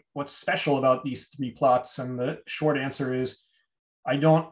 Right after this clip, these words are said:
know for sure, but I can say, um, just to give you a little sense here, plot, uh, yeah, plot five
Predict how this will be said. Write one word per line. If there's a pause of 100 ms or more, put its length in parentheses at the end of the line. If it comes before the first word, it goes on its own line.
(380)
know
for
sure,
but
I (260)
can
say, (180)
um,
just
to
give
you
a
little (520)
sense
here,
plot, (520)
uh, (760)
yeah,
plot
five